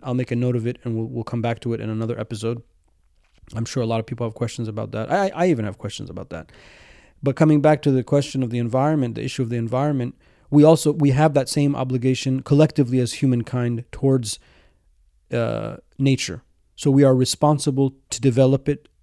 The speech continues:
meaning that we are also responsible to protect it. Uh, God frequently talks in the Quran about moderation,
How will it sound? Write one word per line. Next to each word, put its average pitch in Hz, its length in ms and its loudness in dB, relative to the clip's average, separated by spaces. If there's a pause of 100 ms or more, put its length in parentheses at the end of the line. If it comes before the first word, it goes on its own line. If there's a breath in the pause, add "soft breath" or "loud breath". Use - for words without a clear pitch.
(120)
meaning 135 300 2
that 120 100 -4
we 123 100 -2
are 123 80 0
also 123 260 0
responsible 120 600 -4
to - 100 -12
protect - 460 -2
it. - 100 -10 (1400)
Uh, 170 120 -8 (120)
God 147 480 2
frequently 156 720 2 (220)
talks 151 380 0
in 143 200 -4
the 127 80 -4
Quran 127 540 -2 (1000)
about 139 520 4 (960)
moderation, 139 760 4